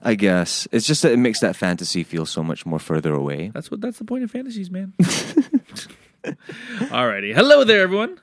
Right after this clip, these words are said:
Speaker 2: Welcome
Speaker 1: Hello.
Speaker 2: to episode one hundred fifty-two of the Good Hang Podcast. I'm John.
Speaker 1: I'm Nathan, and I'm kind of upset that we,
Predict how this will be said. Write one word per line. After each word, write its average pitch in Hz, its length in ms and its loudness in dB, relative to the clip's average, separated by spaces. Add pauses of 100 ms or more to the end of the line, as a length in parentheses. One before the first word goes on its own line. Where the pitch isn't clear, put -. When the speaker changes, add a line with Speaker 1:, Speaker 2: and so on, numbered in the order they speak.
(100)
Speaker 2:
Welcome 233 340 6
Speaker 1:
Hello. 240 160 6
Speaker 2:
to 226 60 6
episode 196 640 4
one 135 140 2
hundred 127 200 0
fifty-two 160 440 2
of 202 80 -2
the 139 60 0
Good 120 200 2
Hang 120 180 0
Podcast. 120 500 -2
I'm 104 180 -8
John. 120 580 -4 (100)
Speaker 1:
I'm 131 240 -2
Nathan, 101 400 -2
and 107 240 -2
I'm 143 160 -2
kind 233 240 -4
of 202 100 -2
upset 104 460 -4
that 92 160 -4
we, 87 360 -4